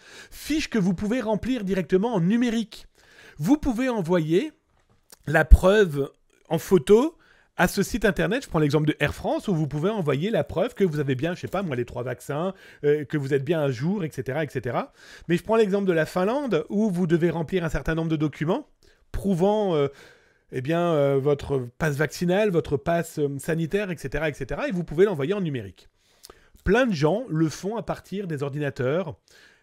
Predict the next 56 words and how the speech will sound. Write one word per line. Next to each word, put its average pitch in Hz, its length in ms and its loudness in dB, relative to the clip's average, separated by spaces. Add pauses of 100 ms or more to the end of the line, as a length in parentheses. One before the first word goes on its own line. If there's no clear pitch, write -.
des 156 180 0
hôtels 156 400 -2 (280)
qui 160 140 -10
sont 180 200 -6
proposés 143 480 -4
gratuitement, 131 560 -6
des 160 120 -8
campings, 160 580 -10 (280)
euh, 151 300 2
des 139 160 -2
chambres 143 320 2
d'hôtes. 180 360 -2 (760)
Et 180 80 4
ils 160 140 4
oublient 143 180 -2
quoi ? 202 300 0 (400)
Bah, 143 100 2
ils 147 160 0
oublient 156 200 -2
quand 165 140 2
même 175 160 -2
d'effacer 147 480 -2
le 170 140 2
P 202 180 6
D 165 360 2
F - 80 -10
qui 165 100 -6
leur 143 160 2
a 147 60 0
été 143 160 -4
généré. 139 360 -4
Bah 135 120 0
oui, 240 100 0
parce - 140 -2
qu'ils 147 200 -6
ont 156 40 -6
besoin 170 260 -4
de 202 60 -4
l'imprimer, 175 420 -2
tout 131 140 -10
ça. 113 220 -6 (440)
Et 147 80 -4
je - 40 -16
prends 160 120 -4
l'exemple 156 360 0
des 139 160 -2
hôtels 156 220 -2
que 139 120 -6
j'ai 120 120 -4
pu 127 140 -10
voir. 180 340 -4
Ils 185 120 0
proposent 208 360 2
d'imprimer 175 380 -2
pour 202 240 -2
vous. 208 260 0